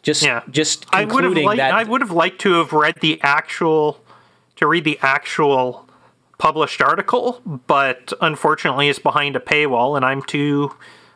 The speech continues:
Speaker 2: I'm too cheap to go ahead and actually pay to read it.
Speaker 1: Yeah.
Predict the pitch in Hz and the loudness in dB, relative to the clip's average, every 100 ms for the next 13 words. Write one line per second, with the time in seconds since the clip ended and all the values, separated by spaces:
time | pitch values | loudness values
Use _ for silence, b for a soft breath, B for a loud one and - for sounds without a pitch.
0 | - 151 143 147 127 - 160 - - 139 | -4 -4 -2 -4 -4 -2 -2 -4 -6 -2
1 | 131 131 127 123 - - 127 131 123 127 | 0 2 0 -2 -4 -2 0 0 0 0
2 | 127 123 120 117 - B - 139 - 139 | -2 -4 -6 -8 -12 B -2 -2 -2 -4
3 | 123 - - 143 135 120 117 120 104 107 | -6 -8 -2 0 0 -2 0 -2 -2 -6
4 | - - - 92 92 | -10 -20 -12 -8 -6